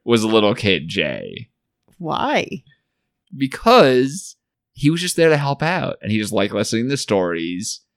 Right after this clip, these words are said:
Speaker 1: and he just, you know, was very easygoing, and, you know, seemed like a good friend, probably.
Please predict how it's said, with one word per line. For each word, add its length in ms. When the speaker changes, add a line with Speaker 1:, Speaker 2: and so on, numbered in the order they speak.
Speaker 1:
and 100
he 60
just, 400
you 120
know, 340
was 160
very 260
easygoing, 1000
and, 220
you 60
know, 460
seemed 200
like 160
a 80
good 320
friend, 220
probably. 560